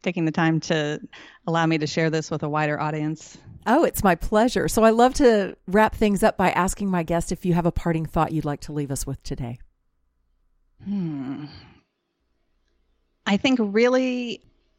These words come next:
Speaker 1: I will just say that the only real rule that I see that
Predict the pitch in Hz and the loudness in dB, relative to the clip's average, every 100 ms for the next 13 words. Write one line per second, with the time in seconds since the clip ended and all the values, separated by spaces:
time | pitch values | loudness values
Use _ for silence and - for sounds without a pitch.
0 | _ _ - 202 233 220 214 214 190 185 | _ _ -2 2 2 2 0 2 2 0
1 | 170 170 165 190 175 190 208 208 175 180 | -2 -4 -4 -6 -2 0 0 -2 0 0
2 | 180 165 170 180 170 156 160 - 165 170 | 2 2 2 2 -2 -4 -6 -6 -4 -4
3 | 170 165 _ _ - 185 170 151 - | -6 -10 _ _ -16 -6 -2 -2 -6